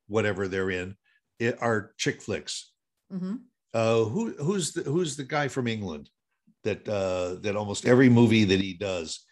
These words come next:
Speaker 1: um, um, uh,
Speaker 2: Oh, I was thinking of Bond, but it wasn't Sean
Speaker 1: no,
Speaker 2: Connery.
Speaker 1: no, no, no.
Speaker 2: It's, it's, um,
Speaker 1: Yeah, him.
Speaker 2: yeah.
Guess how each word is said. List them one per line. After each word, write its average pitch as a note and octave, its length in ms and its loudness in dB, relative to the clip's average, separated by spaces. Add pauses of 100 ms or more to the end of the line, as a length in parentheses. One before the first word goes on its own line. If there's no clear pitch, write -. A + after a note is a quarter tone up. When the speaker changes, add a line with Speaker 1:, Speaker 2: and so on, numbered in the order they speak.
(320)
Speaker 1:
um, F2 400 -4 (400)
um, E2 440 -14 (640)
uh, - 0 - (460)
Speaker 2:
Oh, G#3 260 -2
I G3+ 120 0
was A3 220 -4
thinking G3+ 280 -6
of D#3+ 120 -6
Bond, F3+ 380 0
but D#3+ 80 -6
it D#3 180 -8 (120)
wasn't F3 320 -4
Sean D#3+ 180 -4
Speaker 1:
no, C#3+ 60 -10
Speaker 2:
Connery. C#3 400 0
Speaker 1:
no, A#2+ 220 0
no, A2+ 220 -2
no. G#2 260 0
Speaker 2:
It's, - 220 -10
it's, G#3+ 460 -4
um, F#3 540 -2
Speaker 1:
Yeah, A2 280 4
him. G2+ 460 0
Speaker 2:
yeah. D3+ 240 -2